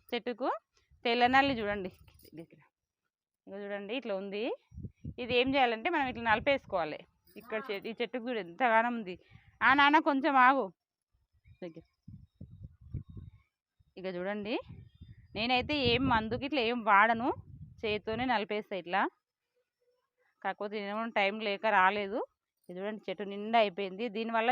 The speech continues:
చీమలు కూడా వస్తాయి అన్నట్లు. చూడండి, ఎంతగానం అయింది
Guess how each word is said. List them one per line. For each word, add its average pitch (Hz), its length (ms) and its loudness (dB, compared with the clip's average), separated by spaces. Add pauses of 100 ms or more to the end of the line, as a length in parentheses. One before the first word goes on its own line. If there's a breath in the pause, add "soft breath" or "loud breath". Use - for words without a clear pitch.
(120)
చీమలు 262 380 0
కూడా 285 140 4
వస్తాయి 180 280 -2
అన్నట్లు. 180 320 -6 (880)
చూడండి, 190 400 -10 (120)
ఎంతగానం 208 600 -4
అయింది 196 320 -10